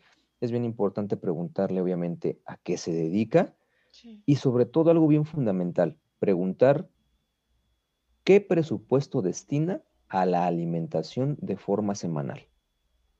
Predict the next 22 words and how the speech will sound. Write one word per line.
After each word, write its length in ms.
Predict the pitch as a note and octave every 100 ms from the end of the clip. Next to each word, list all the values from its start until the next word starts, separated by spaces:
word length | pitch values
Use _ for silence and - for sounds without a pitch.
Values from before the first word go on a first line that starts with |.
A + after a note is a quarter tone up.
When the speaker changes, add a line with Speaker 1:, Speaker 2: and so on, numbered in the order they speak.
| _ _ _ _ _ _ _ _ -
Speaker 1:
Eso 180 | - A2
sería 260 | F#2+ F#2+
muy 140 | F2+ E2+
importante. 600 | D2+ C#2+ - D2 - _ _ _ _ _
Speaker 2:
Sí. 520 | - _ A#3+ A3+ A3
Speaker 1:
Ajá, 280 | - A3 D#3
porque 300 | E3+ G#2 -
por, 340 | F#2+ G#2 F#2 _ -
a 200 | G#2+ -
partir 440 | F#2 G#2 - E3
de 120 | D#3 G#2+
ahí, 340 | G#2 F3 - _ _ _ _ _ _ _ _ _ _
uno 320 | A2 A#2+ G#2+
como 220 | E2+ D#2+
nutriólogo 600 | E2 - C#3 C3+ B2+ A2+
puede 520 | - G#2 G2+ G#2 - _ _ _ _ -
más 320 | G2+ A2+ A#2
o 40 |
menos 340 | G2 G#2+ G2+ -
estimar 720 | F2+ F2+ - F2 F#2 C3+ G3+ _ _ _ _ _ _ -
cuánto 760 | C3+ C#3+ D#3 D3+ - F3 G4+ _ _ _
puede 480 | G#2 G2+ A2 G#2+